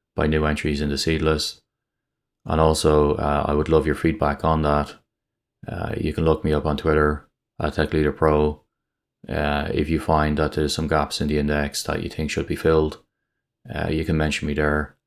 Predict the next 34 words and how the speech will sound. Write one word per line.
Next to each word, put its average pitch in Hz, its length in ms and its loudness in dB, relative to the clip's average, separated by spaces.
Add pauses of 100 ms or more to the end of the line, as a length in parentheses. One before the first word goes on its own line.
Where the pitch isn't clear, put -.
(380)
and, 76 340 -4
um, 73 480 -6
I 78 140 -2
will 76 180 -2
follow 87 280 -2
up. 117 240 -4 (840)
And 92 100 -2
I'm 92 100 4
not 98 140 6
necessarily 82 600 4
that 76 180 0
concerned 78 480 -2
about 76 540 -2
the 87 80 -4
quantity 78 460 0
of 73 120 -2
the 78 80 -4
pages 76 420 0
in 76 200 0
there. 76 280 -2 (880)
Search 120 300 6
engines 85 320 2
like 82 160 4
to 78 80 0
boast 80 340 4
about 78 520 4 (460)
how 87 120 0
many 78 240 2
billions 78 460 2
of 78 220 2
pages 78 580 2
they 78 120 0
have 76 200 0
indexed, 76 580 -2